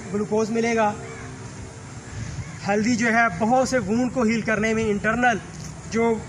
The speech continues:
wound जो ज़ख्म हुए उनको heal करने में बड़ी अहम है। और जो एलोवेरा है इसके अंदर vitamin ए, vitamin ई and other जो mineral होते हैं वो ज़्यादा मिकदार में हैं, तो ये जानवर की क़ुव्वत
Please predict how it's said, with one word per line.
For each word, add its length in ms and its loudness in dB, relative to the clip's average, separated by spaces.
wound 280 0
जो 160 2
ज़ख्म 260 0
हुए 160 4
उनको 200 0
heal 140 2
करने 220 0
में 180 0
बड़ी 200 2
अहम 220 4
है। 180 4
और 80 0
जो 160 0
एलोवेरा 480 2
है 220 4
इसके 200 -2
अंदर 200 0
vitamin 440 2
ए, 260 0
vitamin 480 0
ई 260 0
and 220 -2
other 280 4
जो 180 2
mineral 280 2
होते 260 2
हैं 180 2
वो 100 -2
ज़्यादा 400 4
मिकदार 440 2
में 140 2
हैं, 160 2
तो 260 -2
ये 160 -2
जानवर 300 0
की 140 -6
क़ुव्वत 300 -6